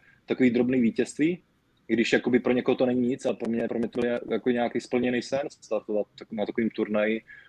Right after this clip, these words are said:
U mě doma, jak říkám, byl jsem na Octagonu jedna v Královce, kde tam šel hlavní zápas Kuba Bile s, s Gáborem jako divák, jo, a že úplně jsem to žral a měl jsem nějaký druhý svůj,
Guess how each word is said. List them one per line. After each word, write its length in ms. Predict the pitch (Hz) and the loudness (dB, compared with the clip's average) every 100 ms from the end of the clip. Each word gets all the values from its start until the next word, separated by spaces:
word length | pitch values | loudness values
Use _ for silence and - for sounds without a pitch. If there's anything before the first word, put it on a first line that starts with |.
| _ _ | _ _
U 60 | 110 | 2
mě 140 | 113 | 6
doma, 180 | 110 113 | 8 8
jak 120 | 113 | 8
říkám, 280 | 104 110 107 | 6 4 6
byl 100 | 110 | 6
jsem 140 | 110 123 | 6 6
na 160 | 127 | 6
Octagonu 420 | 120 117 120 120 117 _ - | 6 4 4 4 0 _ 0
jedna 280 | 113 113 123 | 4 4 4
v 80 | - | 6
Královce, 680 | 113 113 117 - 123 120 | 8 8 6 0 0 0
kde 160 | 113 113 | 0 -2
tam 160 | 120 113 | -2 -2
šel 200 | 127 113 | -2 0
hlavní 200 | 113 113 | 0 2
zápas 320 | 113 123 - | 2 0 -6
Kuba 280 | - 113 113 | -4 2 4
Bile 320 | 123 123 110 | 4 4 2
s, 40 | |
s 280 | 107 113 107 | 0 -2 0
Gáborem 520 | 110 110 113 113 117 - _ _ - | 2 2 2 0 0 -6 _ _ -2
jako 200 | 107 127 | 2 4
divák, 520 | 117 110 107 117 127 | 4 4 4 2 0
jo, 280 | 110 101 104 | -4 0 2
a 80 | 117 | 2
že 220 | 107 110 | 2 0
úplně 260 | 104 120 117 | -2 -2 -2
jsem 140 | 123 | -2
to 120 | 110 | 0
žral 320 | 113 104 107 104 | 2 4 4 2
a 40 | |
měl 140 | 104 110 | -2 -4
jsem 100 | 117 | -2
nějaký 160 | - | -2
druhý 220 | 110 110 110 | 0 0 0
svůj, 340 | - 117 113 | 2 4 4